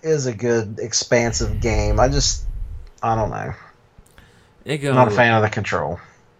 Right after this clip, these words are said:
Speaker 2: Yeah. Well, well, if you want, we can change that out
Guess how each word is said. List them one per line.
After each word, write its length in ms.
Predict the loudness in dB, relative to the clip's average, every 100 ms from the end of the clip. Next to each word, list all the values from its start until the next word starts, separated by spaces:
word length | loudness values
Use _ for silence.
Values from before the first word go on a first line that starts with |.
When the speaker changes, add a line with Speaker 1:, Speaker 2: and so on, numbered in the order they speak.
| _ _ _ _ _ _ _ _ _ _ _ _ _ _ -18
Speaker 2:
Yeah. 200 | -14 -14 -18 -20 -14 -2
Well, 340 | 0 0 -2 _ _ -12
well, 280 | -6 -6 -6
if 300 | -8 -8 -8
you 80 | -10
want, 480 | -6 -4 -6 -8 -18 -20 -20 -20 -20 _ _ _ _ _ _ _ _ _ _ _ _
we 180 | -12 -10
can 400 | -8 -8 -6 -8 -12
change 400 | -8 -6 -4 -6
that 240 | -6 -4
out 400 | -4 -4 -6 _